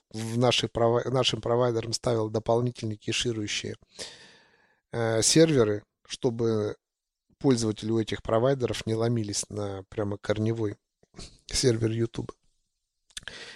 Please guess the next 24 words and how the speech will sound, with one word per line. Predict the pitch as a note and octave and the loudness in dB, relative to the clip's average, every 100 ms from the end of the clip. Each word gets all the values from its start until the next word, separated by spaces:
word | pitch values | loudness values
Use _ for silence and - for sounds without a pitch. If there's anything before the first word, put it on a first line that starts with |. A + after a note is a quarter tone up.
| - _ | -20 _
Э, | A#2 B2+ B2 A#2+ A#2+ A#2+ | 0 4 6 6 8 6
то | A#2+ | 8
есть | C#3+ D#3+ | 6 8
история | D3 F3 D3+ C3 | 8 8 8 6
с | |
C | - C3+ | 6 4
D | C#3 D#3 | 6 8
N-ами, | C#3+ B2+ B2 | 8 6 4
она, | B2 B2+ A#2+ A2 | 4 4 4 4
м, | G#2+ A2 A2 A2 A2 | 0 -6 -4 -4 -2
дорогая. | A2+ B2 A#2 E3 C#3+ | 2 4 4 4 2
Кс-, | - C#3+ C3+ D3 | 2 2 2 0
ну, | |
кстати, | E3+ D#3+ D#3 | 0 0 2
В | F3 | 2
К | F3 D3+ | 4 4
Видео | F#3+ G#3 E3 | 4 4 6
тоже | F3+ D#3 | 6 4
пытался | C3 B2 C3+ C#3 A#2+ | 4 2 2 4 2
сеть | - - A#2 | 2 2 2
C | - A#2 | 0 0
D | D#3+ | 2
N-ов | G3+ - | 2 0
создать. | - A2+ A2 | 0 0 -2